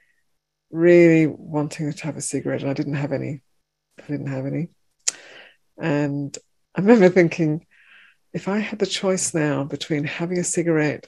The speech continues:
and having nibbana, which would I want? And the answer came, "I want a cigarette," you know. <laughs> And so that's what the, that's what the deluded mind does.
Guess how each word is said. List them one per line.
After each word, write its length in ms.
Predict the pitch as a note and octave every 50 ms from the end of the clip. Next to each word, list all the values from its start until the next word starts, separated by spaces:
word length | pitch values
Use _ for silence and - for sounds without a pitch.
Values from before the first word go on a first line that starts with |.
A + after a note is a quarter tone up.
| _ _
and 340 | - D#3 C#3+ C#3 C3+ C#3 - - _ _ _ _ _ _ _
having 380 | - - - C#3+ C#3+ D3+ D3+ D3
nibbana, 580 | D3 C#3+ - D3 D3 D3+ D3 D3 C#3 C#3 C#3
which 300 | C#3 D3 D3+ - - -
would 80 | - D#3+
I 140 | D#3 D3 C3+
want? 400 | C#3 C#3+ C#3+ C#3 C3+ C#3 C#3+ _ _ _ _ - - - _ _ _ _ _ - - - - - - - - _ _ _ -
And 140 | D#3+ D3 C#3+
the 60 | D3
answer 260 | D#3+ D#3+ D3 - -
came, 420 | - - - D#3 D3 D3 C#3 C#3+ - _ _ _ _ _ _ _ _ _ _ _ _ _ _ -
"I 80 | E3
want 180 | D#3 E3 G3 G3
a 60 | G#3+
cigarette," 720 | G#3 - - G3 F#3 G3 G3 G#3+ A3+ F#3 C#3 - - D#3+ - - - _ _ _ _ - - - - - - - - _ _ _ -
you 100 | - D#3+
know. 240 | D#3 D3 D3+ E3+ F3 - - - - -
<laughs> 600 | C4+ C#4+ A#3+ G#3 - - - - - A3 A3 - _ _ _ - - - - - - - G#3 G#3+ - - - G3 - - - - - - - - - - - - - - - - - - _ _ _ _ - -
And 140 | - F3 F3
so 140 | - - F#3+
that's 300 | F#3+ G#3+ - - - -
what 220 | A3 G#3 - -
the, 260 | - G3+ G3 F#3+ F#3+ -
that's 240 | G3+ G3 G3+ - -
what 80 | G#3
the 80 | F#3+ G3
deluded 420 | F3 G3 F3+ F3+ F3+ F3+ F#3 F#3
mind 220 | - F3 F3 E3+ D#3+
does. 680 | - F3 F#3+ G#3 E3+ - D#3 D3 - - - - -